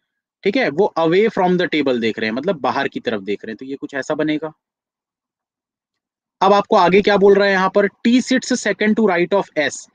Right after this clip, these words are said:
T जो है वो second to right में बैठता है S से,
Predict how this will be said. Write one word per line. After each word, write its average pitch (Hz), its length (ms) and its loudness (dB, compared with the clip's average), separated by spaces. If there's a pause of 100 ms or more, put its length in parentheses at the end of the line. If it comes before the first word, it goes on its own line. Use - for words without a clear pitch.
(580)
T 233 180 2
जो 214 140 2
है 160 180 0
वो 196 180 -2
second 190 460 -4
to 202 120 2
right 147 320 -2
में 190 120 -2
बैठता 175 380 -2
है 190 180 -4 (720)
S 185 280 -4
से, 214 220 -2